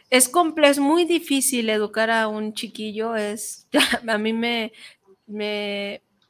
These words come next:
yo te-, me, he recibido regaños porque me dicen que soy muy dura con mi hija. No soy una mamá como gritona, porque no es Y ni tampoco soy una mamá pegona. Yo creo que a lo mucho le he puesto como dos nalgadas a la niña,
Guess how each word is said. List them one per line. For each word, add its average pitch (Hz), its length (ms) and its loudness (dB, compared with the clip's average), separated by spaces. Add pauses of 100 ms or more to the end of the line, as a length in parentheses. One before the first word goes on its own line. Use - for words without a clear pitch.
(180)
yo 208 140 -4
te-, 233 160 -16
me, 202 280 -2
he 202 280 2
recibido 220 600 -4
regaños 202 500 -2
porque 202 260 -8
me 202 140 -8
dicen 202 240 -8
que 202 120 -8
soy 196 200 -6 (200)
muy 220 300 -2
dura 220 260 0
con 208 220 -4
mi 208 200 -2
hija. 214 260 -14
No 202 240 -6
soy 233 220 -10
una 214 200 -6
mamá 190 580 -6
como 190 460 -8 (100)
gritona, 196 720 -4
porque 190 300 -10
no 185 280 -2
es 190 420 -6 (380)
Y 240 80 0
ni 220 160 4
tampoco 214 320 0
soy - 160 -4
una 202 120 0
mamá 190 340 -4
pegona. 185 380 0
Yo 185 80 -2
creo 196 180 -4
que 202 120 0
a 185 80 2
lo 175 140 -4
mucho 185 340 -8
le 202 140 -4
he 190 40 -6
puesto 190 640 -4 (100)
como 180 480 -12
dos 190 400 0
nalgadas 196 580 0
a 196 40 0
la 185 140 0
niña, 196 340 2